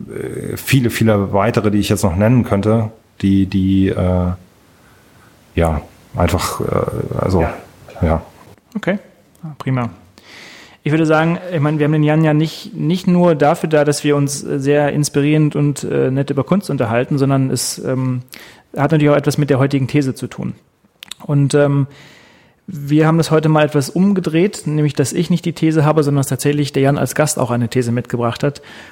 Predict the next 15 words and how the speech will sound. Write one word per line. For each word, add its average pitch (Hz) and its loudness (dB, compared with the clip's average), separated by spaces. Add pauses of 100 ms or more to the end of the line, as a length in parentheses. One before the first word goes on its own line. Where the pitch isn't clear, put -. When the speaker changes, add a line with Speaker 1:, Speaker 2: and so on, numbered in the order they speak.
(120)
Speaker 2:
und 143 0
an 131 4
der 127 4
wir 131 2
uns 131 2
natürlich 127 0
dann 123 -2
versuchen, 127 -2
gleich 123 0
zu - -6
dritt 127 -2
mal, 123 2
ähm, 127 -2
entsprechend 120 -6
abzuarbeiten. 131 0